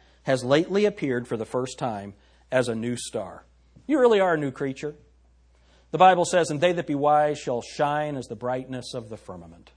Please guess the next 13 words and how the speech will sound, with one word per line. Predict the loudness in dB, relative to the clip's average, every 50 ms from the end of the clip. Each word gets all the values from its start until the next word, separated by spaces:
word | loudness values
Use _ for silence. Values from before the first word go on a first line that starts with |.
| _ _ _ _ _ _ _ _ _ _ 2
God | 4 4 4
wants | 4 0 -2 -2
to | -4
make | -4 -4 -6 -6 -6
you | -6 -6
wise. | -4 -6 -6 -6 -10 -12 -4
God | -2 0 0 0
wants | 0 -4 -4 -4
to | -6
make | -6 -4 -6 -6 -8 -8
you | -8 -6 -6 -6 -8 -10 -16 -20 _ _ -8
a | -6 -6
star. | -8 -10 -14 -14 -14 -12 -10 -8 -8 -6 -8 -10 -14 -18 -20 -20